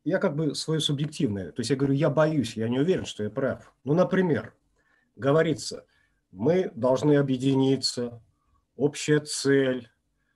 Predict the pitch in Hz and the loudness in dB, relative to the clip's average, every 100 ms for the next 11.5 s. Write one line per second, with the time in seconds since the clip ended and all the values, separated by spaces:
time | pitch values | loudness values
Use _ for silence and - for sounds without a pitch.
0 | _ _ _ _ 95 127 180 202 220 156 | _ _ _ _ -6 -2 2 4 4 2
1 | 110 - 147 135 175 135 135 127 117 143 | -2 -4 -6 0 0 0 -2 -2 -2 -4
2 | 113 110 113 196 202 - - 127 117 104 | -4 -12 -4 -2 -2 -4 -10 -8 -8 -2
3 | 170 180 - 113 113 117 113 175 151 113 | 0 0 -4 -10 -10 -10 -6 -6 -4 -4
4 | 120 160 139 135 120 120 147 98 - _ | -4 -2 -2 -4 -6 -4 -4 -4 -12 _
5 | _ _ _ _ _ _ - 131 151 233 | _ _ _ _ _ _ -8 -6 -2 0
6 | 208 135 151 190 - - 143 127 - 123 | 0 0 2 0 -2 -2 -2 -2 -4 -6
7 | 107 - - _ _ _ _ _ _ _ | -6 -10 -18 _ _ _ _ _ _ _
8 | - 135 135 208 160 147 202 143 156 190 | -2 0 4 4 4 2 0 0 0 0
9 | 151 127 165 131 123 127 113 110 113 131 | 0 0 0 -2 -4 -2 -2 -2 -6 -14
10 | _ _ _ _ _ - 123 165 147 196 | _ _ _ _ _ -12 -4 -4 0 0
11 | 180 147 147 196 | 0 -2 0 0